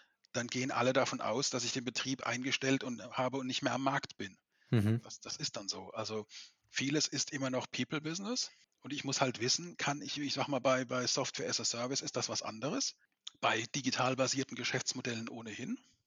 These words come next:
Speaker 1: Und das Wichtigste finde ich, auch da zu gucken, wer sind die Leute, mit denen ich zu tun habe? Wer, wer ist sozusagen, wer bringt mich, wer ist der Türöffner? Wer bringt mich in ein Unternehmen rein? Ist das die Fachabteilung? Muss ich über I T gehen? Ist das H R? Ist das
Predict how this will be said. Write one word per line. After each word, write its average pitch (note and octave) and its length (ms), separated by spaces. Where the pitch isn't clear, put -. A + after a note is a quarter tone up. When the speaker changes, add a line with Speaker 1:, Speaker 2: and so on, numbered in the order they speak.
Speaker 1:
Und C3+ 160
das A#2 160
Wichtigste B2+ 420
finde C3+ 300
ich, B2+ 360
auch B2+ 180
da C3+ 240
zu - 140
gucken, C3+ 480
wer C3 240
sind C3 420
die C3 80
Leute, A#2+ 540
mit A#2+ 180
denen B2+ 140
ich C3 120
zu A#2+ 120
tun C3 320
habe? A2 320
Wer, A#2+ 340
wer B2+ 200
ist B2+ 160
sozusagen, A#2+ 500
wer C3+ 160
bringt - 420
mich, C3+ 280
wer C3+ 80
ist C3 100
der C3+ 80
Türöffner? A#2+ 540
Wer C3 100
bringt B2+ 300
mich C3+ 120
in C3+ 60
ein B2+ 120
Unternehmen A#2+ 460
rein? A#2 400
Ist - 140
das A#2 100
die - 100
Fachabteilung? C3 920
Muss C3 140
ich B2 100
über A#2+ 240
I A#2+ 60
T D3 300
gehen? C3 400
Ist - 200
das A#2+ 140
H B2 300
R? B2+ 420
Ist - 260
das - 440